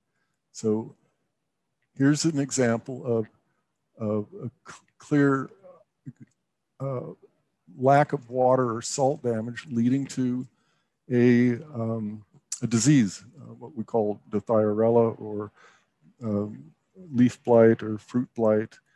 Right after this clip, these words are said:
And these are, this is, these are problems that no phosphonate is gonna affect. These are not caused by Phytophthora, they're caused by, um, uh, a fungus, the Botryosphaerias.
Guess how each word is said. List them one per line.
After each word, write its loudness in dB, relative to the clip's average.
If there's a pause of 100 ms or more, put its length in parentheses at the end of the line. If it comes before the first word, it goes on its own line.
(320)
And 0
these 2
are, 0 (200)
this 0
is, -4 (100)
these 2
are 2 (140)
problems 6
that 2 (360)
no 6
phosphonate 4
is -12
gonna 4
affect. 2 (140)
These 6
are 4
not 4
caused 4
by 0 (560)
Phytophthora, 4
they're 0
caused -2
by, 0 (560)
um, -2 (140)
uh, -18 (120)
a -6
fungus, -2
the -8
Botryosphaerias. -8